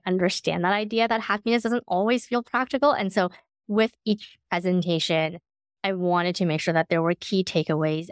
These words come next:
actionable items, and I will reinforce this message over and over again. You do not have to go to the summit and think you have to figure out all of those action-, actionable items and do them all at the same time. The whole idea is to give you information so that when you think about,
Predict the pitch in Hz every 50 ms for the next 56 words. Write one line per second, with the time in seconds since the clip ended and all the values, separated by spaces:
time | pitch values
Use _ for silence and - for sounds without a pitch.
0 | - - - 190 185 - - 226 202 202 185 185 180 - - 160 160 156 151 151
1 | 170 151 160 - _ _ _ _ _ _ _ - 185 196 - _ - 202 190 185
2 | 196 202 190 175 175 165 160 160 160 160 180 185 190 185 180 180 - - 175 160
3 | - - 170 - - 175 156 - 156 - - - 160 165 165 160 156 170 - 160
4 | 156 170 175 185 208 214 214 214 226 233 220 190 180 175 - _ - 185 180 180
5 | 175 175 160 196 185 - - 170 156 165 165 - - - 165 - - 151 170 165
6 | 170 180 185 202 202 - - 160 165 160 165 - 180 156 160 - 165 156 143 175
7 | 156 - 175 160 - - 165 - _ _ - 170 185 170 - - 160 156 - -
8 | _ - 196 175 175 185 175 175 170 165 - - - 170 - 190 170 175 - _
9 | _ _ _ _ - - 175 175 - 190 170 170 185 - 170 165 175 202 196 180
10 | 170 - 202 196 214 208 208 196 185 190 - - - 180 165 160 - - - -
11 | _ _ _ _ _ _ _ _ _ _ _ - 214 185 - - _ - 240 233
12 | 233 233 233 202 185 180 - 180 170 180 208 - - 185 - - 180 - - 165
13 | 165 175 180 - - 175 165 170 - 170 170 170 160 165 - 233 240 277 285 -
14 | - 180 175 165 170 - 190 165 156 170 160 160 160 156 160 165 160 - - 220
15 | 220 208 - 196 175 160 156 156 147 151 160 214